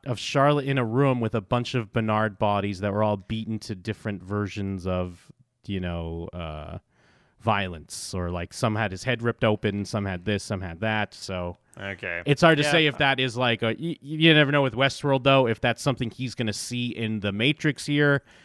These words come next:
Speaker 1: and it's not a real thing, or if it is something that's happening in the world.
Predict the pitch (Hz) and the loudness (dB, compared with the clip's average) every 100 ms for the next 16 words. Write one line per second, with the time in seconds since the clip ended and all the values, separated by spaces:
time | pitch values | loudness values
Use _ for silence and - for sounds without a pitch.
0 | - 107 110 - 117 104 104 113 98 - | -6 -4 -2 -2 -2 0 0 0 0 2
1 | 151 143 139 127 _ _ _ 117 113 104 | 4 4 2 -4 _ _ _ -2 0 2
2 | 104 101 - 98 98 95 92 - 98 - | -2 -2 -4 -4 -2 -2 -4 -4 -6 -4
3 | 95 92 92 95 90 87 95 90 82 | -6 -6 -6 -8 -8 -6 -4 -4 -6